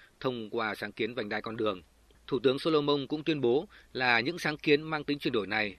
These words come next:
có tầm quan trọng đáng kể trong, ờ, việc thúc đẩy thực hiện và đạt được chương trình nghị sự hai nghìn không trăm ba mươi của Liên Hợp Quốc và cần được tất cả các đối tác áp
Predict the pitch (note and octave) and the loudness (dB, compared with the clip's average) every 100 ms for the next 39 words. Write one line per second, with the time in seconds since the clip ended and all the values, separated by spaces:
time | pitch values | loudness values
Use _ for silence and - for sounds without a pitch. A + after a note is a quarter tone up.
0 | - A#2 B2+ G#2+ C#3 C3+ D#3+ - - A#2+ | -12 -6 -6 -2 -4 -2 -4 -6 -4 -4
1 | D3+ F3 G2+ - _ - _ - A#2+ A#2+ | 0 0 0 -8 _ -20 _ -4 -2 -2
2 | A#2 A#2 A2 A2 - G#3 F#3 D#3+ F2+ - | -2 -2 -2 -4 -2 -4 2 2 2 -6
3 | A2+ A#2 C3 - G2+ A2 G#2 G#2 G#2+ A#2 | -10 -4 -4 -4 -12 -8 -6 -4 0 -2
4 | G2+ - - - - D3 C3+ A2+ A#2 C#3 | -2 -12 -20 -16 -6 -2 0 0 -2 -4
5 | B2 C3 A2 A2+ C3 B2 B2 B2 A#2 G#2+ | -6 -8 -8 -8 -8 -4 -4 0 0 0
6 | A2+ F#2+ A2+ - E3+ G#3 _ _ - _ | -4 -4 -6 -2 -2 -2 _ _ -20 _
7 | G2+ A#2 G#2+ G#2 - C3 G#2+ G#2 F3+ D#3 | -8 -2 0 -2 0 0 0 -6 -4 -6
8 | - A2+ A#2+ C#3 D3 | -4 -4 -4 -4 -6